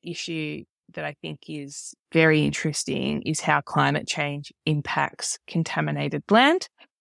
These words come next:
and how climate change is taken into account in assessing the appropriateness of certain remediation technologies or methodologies.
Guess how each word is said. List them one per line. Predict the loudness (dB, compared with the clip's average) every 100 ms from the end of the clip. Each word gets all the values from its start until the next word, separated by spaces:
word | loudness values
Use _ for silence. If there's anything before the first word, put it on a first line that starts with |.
| _
and | 2 2
how | 4 6 8 6 2 -2
climate | 0 0 -4
change | -8 -8
is | -8 -2
taken | -2 0 -4 0
into | 0 0 -6
account | -4 2 2 2 -6 -20 _
in | 4 6 4 2
assessing | -2 2 0 0 -2 0
the | 0
appropriateness | 0 0 0 2 2 4 2 0 0 0
of | 0 2
certain | 2 2 2 -2 -4
remediation | -2 2 4 4 4 4 2
technologies | 2 -2 0 0 2 0 2
or | 2
methodologies. | 0 -2 2 4 6 4 2 0